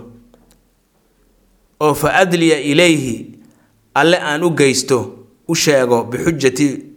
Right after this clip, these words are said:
aniga xujadayda iyo waxaan burhaanka aan haysto, oo aynan shahiidnimo ku dhintay, aniga oo Ilaahay diintiisa in sare loo qaado, oo keliyata u da-, u dhimanaya ama u dagaalamaya."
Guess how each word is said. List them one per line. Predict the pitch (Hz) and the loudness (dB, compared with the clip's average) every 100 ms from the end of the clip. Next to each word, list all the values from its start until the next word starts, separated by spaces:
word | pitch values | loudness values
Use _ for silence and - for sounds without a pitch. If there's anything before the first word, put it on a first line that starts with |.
| _ _ - | _ _ -4
aniga | 147 131 | -2 -2
xujadayda | - 151 143 127 120 | -2 0 2 2 0
iyo | 120 110 - - - - - - | -4 -6 -8 -16 -14 -14 -12 -6
waxaan | 135 135 123 120 | 0 0 0 -2
burhaanka | 135 143 175 - 127 | 2 4 4 2 -4
aan | 120 | 0
haysto, | 123 117 131 113 - - | 0 2 0 -2 -14 -6
oo | 123 | 0
aynan | 156 151 135 117 | 2 2 0 -2
shahiidnimo | 127 127 127 156 170 - - - _ _ | -2 0 2 2 2 -4 -18 -20 _ _
ku | 190 | -2
dhintay, | 165 139 175 180 175 - - | 0 0 2 0 -2 -16 -8
aniga | 135 156 147 | -2 0 0
oo | 123 135 | 0 -2
Ilaahay | 139 170 147 139 123 - - _ _ _ - | 2 2 2 0 -4 -10 -20 _ _ _ -4
diintiisa | 151 175 160 165 123 147 | 0 0 0 0 0 -2
in | 160 | -2
sare | - 170 | 2 2
loo | 165 147 143 | 4 2 0
qaado, | 131 131 123 120 - - _ _ _ | 0 0 -2 -6 -14 -20 _ _ _
oo | 139 | -6
keliyata | 139 156 170 151 156 | -2 0 2 0 -2
u | 156 | -4
da-, | 147 | -4
u | 156 165 | -4 -2
dhimanaya | 139 131 120 123 | 0 2 0 -2
ama | 123 131 | -2 -2
u | |
dagaalamaya." | 156 127 120 117 113 110 | 0 0 0 -2 -6 -12